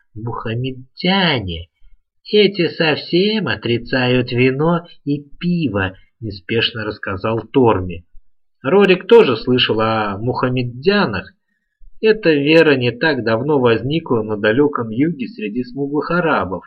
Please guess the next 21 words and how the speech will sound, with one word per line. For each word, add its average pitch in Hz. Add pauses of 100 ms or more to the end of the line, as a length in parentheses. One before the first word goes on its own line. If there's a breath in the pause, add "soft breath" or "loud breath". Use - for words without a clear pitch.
(680 soft breath)
и 123
поклонников 120
её, 139
говорят, 120
становится 131
всё 139
больше 147
и 185
больше. 135 (640)
Те 139
ратники, 120
кто 110
сталкивался 104
с -
арабами, 107 (240 loud breath)
рассказывали, 113
что -
они 123
с -
охотой 143
сражаются 135